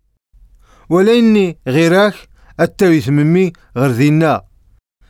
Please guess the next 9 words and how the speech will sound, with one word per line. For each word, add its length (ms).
ذا 120
يسرسو 500
خاثار 420
ني 180
حرضان. 500
أفوس 360
النس 360
داون 440
ثمصات 640